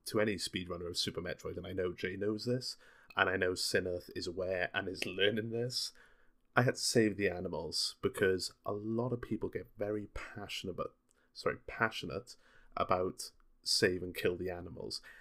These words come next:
and the speedrunners wanna kill, and everyone else seems to wanna save. Now, firstly, I just wanna ask Jay just one quick answer. How much did save kill as an incentive raise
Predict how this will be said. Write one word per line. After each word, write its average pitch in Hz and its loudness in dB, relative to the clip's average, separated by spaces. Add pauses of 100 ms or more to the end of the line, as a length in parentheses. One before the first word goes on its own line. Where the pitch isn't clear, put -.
(300)
and 95 2
the 90 -2
speedrunners 87 -2
wanna 80 -4
kill, 107 4 (540)
and 101 -4 (120)
everyone 131 4
else 117 0
seems 107 0
to 127 -4
wanna 92 0
save. - -2 (720)
Now, 107 -2 (600)
firstly, 135 4
I 95 0
just 113 -4
wanna 120 2
ask 98 -4
Jay 92 4
just - -2
one 113 2
quick 113 4
answer. 95 -4 (580)
How 143 2 (100)
much 117 -2 (180)
did 101 2 (120)
save 104 4 (100)
kill 90 0
as 101 2
an 104 0
incentive 92 -4
raise 92 -2